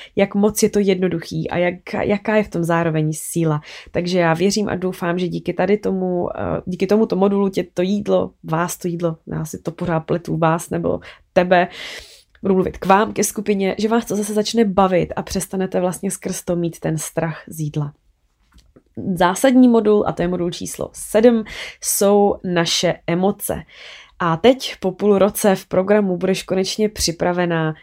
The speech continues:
podívat se na to, co, já zase mluvím ko-, konkrétně o sobě, budete připraveni na to,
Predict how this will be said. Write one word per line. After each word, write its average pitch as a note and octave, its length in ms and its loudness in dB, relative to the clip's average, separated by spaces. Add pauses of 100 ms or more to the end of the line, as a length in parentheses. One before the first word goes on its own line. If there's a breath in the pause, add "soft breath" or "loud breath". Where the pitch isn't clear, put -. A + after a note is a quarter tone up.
(120)
podívat G#3+ 440 0
se A#3 140 0
na D#3+ 140 0
to, D3+ 300 0 (320 loud breath)
co, A3 540 4 (1120)
já F3 80 -2
zase F3 220 -4
mluvím F3+ 260 -2
ko-, F3 260 -2
konkrétně F#3 460 -2
o F#3 40 -6
sobě, D#3+ 400 -2
budete B3+ 380 4
připraveni A#3 640 4
na D3 140 -2
to, E3+ 220 0